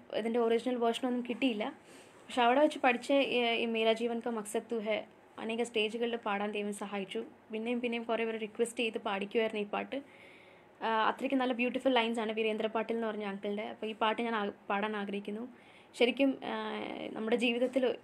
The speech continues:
എൻ്റെ ജീവിതത്തിലാണെങ്കിൽ പോലും വേറെ ഒരു, ആ, വേ-, വേറെ, ആ, നമ്മുടെ വേറെ ഒരു എയിമും ഇല്ല. നമ്മുടെ ആകെയുള്ളൊരു എയിം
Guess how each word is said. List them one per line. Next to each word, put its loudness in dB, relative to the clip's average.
എൻ്റെ 6
ജീവിതത്തിലാണെങ്കിൽ 2
പോലും -4
വേറെ 6
ഒരു, 6
ആ, -6
വേ-, 2
വേറെ, 6
ആ, 2
നമ്മുടെ 0
വേറെ 10
ഒരു 6
എയിമും 4
ഇല്ല. 2
നമ്മുടെ 0
ആകെയുള്ളൊരു 4
എയിം 0